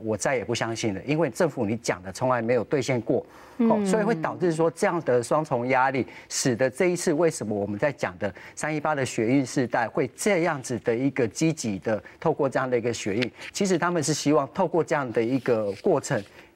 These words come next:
Speaker 1: 希望自己是有机会去自己掌握未来、改变未来的。
Speaker 2: 是，所以其实年轻人意识到这个危机啊。
Speaker 1: 是。
Speaker 2: 那但是我们再看一下，刚刚洪老师，呃，李老-，李教授有谈到这个低薪哦，到底多低？我们来看一下。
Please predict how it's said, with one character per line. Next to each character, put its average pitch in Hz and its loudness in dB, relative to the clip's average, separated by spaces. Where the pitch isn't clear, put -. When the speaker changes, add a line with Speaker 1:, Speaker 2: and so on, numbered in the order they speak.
Speaker 1:
希 - 0
望 208 4
自 - 0
己 131 -2
是 156 0
有 117 2
机 127 -4
会 131 2
去 117 -4
自 - 0
己 117 -6
掌 104 -2
握 123 2
未 123 2
来、 90 -10
改 107 -2
变 110 0
未 113 2
来 107 -4
的。 - -16
Speaker 2:
是， - 0
所 - 0
以 381 4
其 285 0
实 285 0
年 208 2
轻 254 0
人 175 -4
意 269 4
识 233 -2
到 208 0
这 180 -4
个 170 2
危 139 -2
机 147 -4
啊。 135 -2
Speaker 1:
是。 - -14
Speaker 2:
那 370 0
但 403 2
是 392 2
我 233 4
们 180 -2
再 240 2
看 220 -2
一 185 -10
下， 170 -2
刚 240 -2
刚 240 2
洪 208 -2
老 185 2
师， - -12
呃， 190 0
李 208 0
老-， 202 0
李 190 -4
教 214 2
授 202 -2
有 190 -4
谈 170 -2
到 190 0
这 190 -8
个 185 -4
低 233 2
薪 208 0
哦， - 2
到 - 4
底 226 2
多 254 2
低？ 240 2
我 214 4
们 175 -2
来 185 0
看 214 -4
一 175 -8
下。 - -4